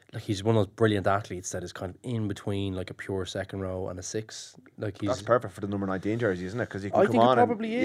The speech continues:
Speaker 2: yeah.
Speaker 1: I think that's
Speaker 2: He can
Speaker 1: where
Speaker 2: come
Speaker 1: he'd be
Speaker 2: on for,
Speaker 1: where he'll end up,
Speaker 2: he
Speaker 1: which
Speaker 2: can come on
Speaker 1: is
Speaker 2: for Omani in the, in the test as well, I think. You know, he's
Speaker 1: Yeah, he could, like, he,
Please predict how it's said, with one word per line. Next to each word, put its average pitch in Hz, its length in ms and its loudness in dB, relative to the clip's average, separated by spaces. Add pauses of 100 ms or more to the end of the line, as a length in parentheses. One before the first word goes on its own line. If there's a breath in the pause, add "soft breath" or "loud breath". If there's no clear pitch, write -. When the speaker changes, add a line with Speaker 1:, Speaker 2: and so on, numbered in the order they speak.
(140)
Speaker 2:
yeah. 185 40 8
Speaker 1:
I 175 60 8
think 214 200 -4
that's 220 160 0
Speaker 2:
He - 20 -14
can 208 100 4
Speaker 1:
where 196 80 10
Speaker 2:
come 180 80 10
Speaker 1:
he'd 190 60 8
be - 0 -
Speaker 2:
on - 20 2
for, 175 60 4
Speaker 1:
where 175 120 8
he'll 170 120 4
end 165 140 4
up, 196 160 4
Speaker 2:
he - 40 4
Speaker 1:
which 127 80 4
Speaker 2:
can 135 80 2
come 143 60 10
on 156 80 10
Speaker 1:
is 165 60 4
Speaker 2:
for 160 100 4
Omani 143 320 4
in 113 80 -2
the, 104 160 -2
in 98 80 -6
the 95 40 -10
test 104 320 -4
as - 60 -20
well, 110 180 -2
I 131 40 -4
think. 123 320 -10
You 110 60 -6
know, 107 120 -4
he's 107 240 -8
Speaker 1:
Yeah, 175 220 2
he 170 100 0
could, 202 240 2
like, 156 160 2
he, 151 160 -8